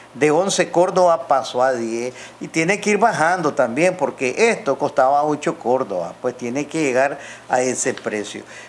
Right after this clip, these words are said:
¿Qué otras cosas bajaron? Y, y a mí me alegra porque ahora, digamos, lo que son mariscos han bajado de precio.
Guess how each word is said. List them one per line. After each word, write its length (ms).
¿Qué 120
otras 340
cosas 460
bajaron? 600
Y, 220
y 180
a 80
mí 180
me 100
alegra 500
porque 300
ahora, 600
digamos, 520
lo 260
que 120
son 240
mariscos 600
han 160
bajado 460
de 80
precio. 560